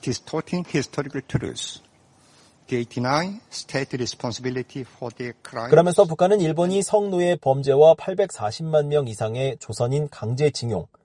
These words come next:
Speaker 2: 백만 명 이상의 조선인 학살 등 과거의 모든 반인도적 범죄에 대해 법적, 도덕적 책임을 인정하고 진정성 있는 사과와 배상을 할 것을 강력히 요구한다고 목소리를 높였습니다.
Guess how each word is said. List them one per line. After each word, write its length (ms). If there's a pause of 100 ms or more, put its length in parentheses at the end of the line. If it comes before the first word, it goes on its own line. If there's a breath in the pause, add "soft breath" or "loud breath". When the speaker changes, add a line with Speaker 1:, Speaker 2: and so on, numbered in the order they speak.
(300)
Speaker 2:
백만 340
명 180
이상의 420
조선인 420
학살 360
등 160 (360)
과거의 380
모든 460
반인도적 720
범죄에 420
대해 400
법적, 480
도덕적 560
책임을 400
인정하고 640 (320)
진정성 480
있는 260
사과와 600
배상을 460
할 140
것을 360
강력히 540
요구한다고 840
목소리를 540
높였습니다. 720